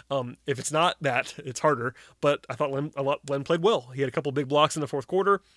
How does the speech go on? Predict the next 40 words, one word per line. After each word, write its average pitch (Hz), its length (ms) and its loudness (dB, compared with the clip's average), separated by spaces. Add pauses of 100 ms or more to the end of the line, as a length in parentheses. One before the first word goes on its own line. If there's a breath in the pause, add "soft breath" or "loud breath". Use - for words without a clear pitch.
(120 soft breath)
He - 60 -10
had 123 100 -4
five 127 240 -2
points. 190 300 -2
He 147 80 -4
had 139 80 -4
eight 139 140 -6
rebounds, 160 460 0
two 143 180 -4
assists, 175 480 2 (400 loud breath)
um, 120 180 -4
was 117 140 -8
plus - 260 -2
nine 151 240 0
in 165 60 0
his 160 100 -4
twenty-two 170 260 -4
minutes. 151 240 -2
I 143 40 -2
thought, 147 180 0
I - 20 -10
thought 139 100 0
he 143 40 -2
played 151 180 -2
well. 131 200 0 (280)
It 139 60 -10
di-, 160 180 -4
didn't 170 200 2
shoot 190 180 2
it, 165 100 -2
didn't 160 200 2
shoot 190 160 2
it 196 80 -6
great 185 140 2
in 185 60 -6
this 196 140 -2
game, 208 240 -2
but 131 200 -2
he's 143 180 -2
okay 156 340 0